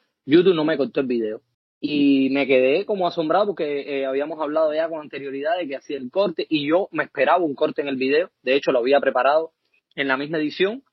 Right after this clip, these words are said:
y me tomó totalmente por sorpresa. Pero,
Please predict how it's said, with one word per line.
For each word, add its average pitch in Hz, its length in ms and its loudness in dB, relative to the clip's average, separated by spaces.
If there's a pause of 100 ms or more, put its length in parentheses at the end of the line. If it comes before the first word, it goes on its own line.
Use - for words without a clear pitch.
(280)
y 156 120 -6
me 156 120 -2
tomó 147 220 -2
totalmente 165 460 -2
por 139 140 -2
sorpresa. 123 580 -2 (680)
Pero, 196 380 2